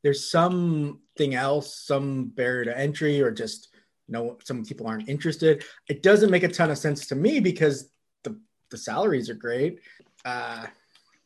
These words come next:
I, I guess maybe it's just,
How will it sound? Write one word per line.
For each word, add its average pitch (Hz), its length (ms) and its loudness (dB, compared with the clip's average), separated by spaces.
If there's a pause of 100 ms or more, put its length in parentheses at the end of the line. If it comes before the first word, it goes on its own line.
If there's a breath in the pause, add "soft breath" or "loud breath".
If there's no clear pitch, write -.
(840 loud breath)
I, 156 160 -2
I 160 80 0
guess 180 300 2
maybe 170 320 6
it's 180 160 4
just, 170 360 -2